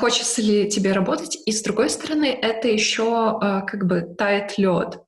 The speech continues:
То есть ты показываешь, что ты заинтересована. Человеку приятно отвечать на такой вопрос, потому что это вопрос лично про него.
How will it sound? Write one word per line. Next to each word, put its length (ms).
То 60
есть 160
ты 80
показываешь, 520
что 180
ты 120
заинтересована. 1000
Человеку 520
приятно 460
отвечать 460
на 100
такой 260
вопрос, 680
потому 240
что 160
это 100
вопрос 380
лично 280
про 140
него. 500